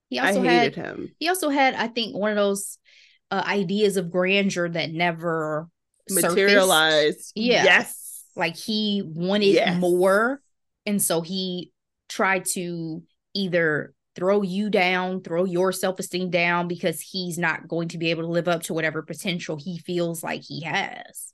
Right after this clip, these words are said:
Speaker 2: Girl. Calvin, who is the star chemist at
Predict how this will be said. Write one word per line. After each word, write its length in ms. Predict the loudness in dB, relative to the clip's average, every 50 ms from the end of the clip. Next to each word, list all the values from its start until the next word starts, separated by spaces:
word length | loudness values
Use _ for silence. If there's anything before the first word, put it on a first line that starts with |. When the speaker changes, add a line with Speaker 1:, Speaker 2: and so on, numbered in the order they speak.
| _ _
Speaker 2:
Girl. 580 | -6 -4 -2 0 0 -2 -2 -4 -6 -8 -12 -14 _ _ _ _ _ _ -10
Calvin, 840 | -2 4 4 6 6 6 6 4 4 4 2 0 0 -2 -2 -4 _ _ _ _ _
who 360 | -6 -4 -2 -2 -2 -4 -4 -2
is 260 | 0 0 0 -2 -4
the 160 | -4 -6 -6 -4
star 680 | -6 -8 -4 0 2 2 4 4 4 4 2 0 -2
chemist 760 | -4 -6 -8 -8 -6 -4 -4 -2 -2 -2 -4 -6 -8 -10 -10
at 480 | -6 -2 0 0 0 0 0 -2 -4